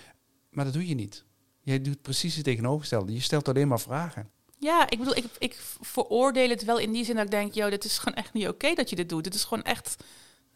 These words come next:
Speaker 2: niet oké." En dan vraag ik me af,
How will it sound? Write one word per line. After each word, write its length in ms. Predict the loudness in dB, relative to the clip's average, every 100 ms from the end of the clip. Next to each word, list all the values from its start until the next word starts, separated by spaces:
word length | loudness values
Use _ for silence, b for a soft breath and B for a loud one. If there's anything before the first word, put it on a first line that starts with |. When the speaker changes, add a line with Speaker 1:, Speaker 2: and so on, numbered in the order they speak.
| B
Speaker 2:
niet 340 | 4 4 6
oké." 580 | 2 2 4 4 2 -4 b b b b b _ _ _ _ _ -4
En 180 | 0 6
dan 180 | 4 6
vraag 220 | 2 4
ik 60 |
me 80 | 0 4
af, 560 | 6 8 6 -2 -14